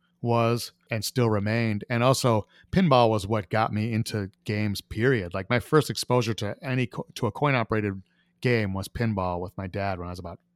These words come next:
six years old, probably. As soon as I could reach the flippers, he started taking me down the street to this arcade to play pinball.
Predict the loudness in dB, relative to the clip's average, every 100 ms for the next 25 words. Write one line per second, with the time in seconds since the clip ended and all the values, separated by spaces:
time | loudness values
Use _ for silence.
0 | -14 -12 -12 -12 -14 -10 -8 -8 -10 -12
1 | -10 -10 -10 _ _ _ 2 6 6 4
2 | 2 0 -4 -6 -6 -6 -8 -10 -10 -10
3 | -8 -10 -8 -10 -8 -8 -10 -8 -8 -10
4 | -12 -10 -12 -10 -8 -8 -10 -14 -16 -12
5 | -10 -8 -10